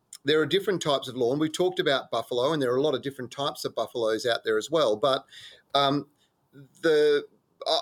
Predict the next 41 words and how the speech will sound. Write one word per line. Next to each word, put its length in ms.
I 180
remember 920
in 100
my 220
early 380
days 360
in 60
the 140
industry, 600
you 140
would 120
buy 220
packets 500
of 100
seed, 540
and 180
they 140
would 140
have 340
tall 360
fescues 920
and 300
these, 400
these 220
ryes 720
and 240
things 320
like 260
that 340
that 200
are 60
just 440
not 220
suited 340
to 180
our 460
lawn 420
environment. 680
And 80
that's 240
why 460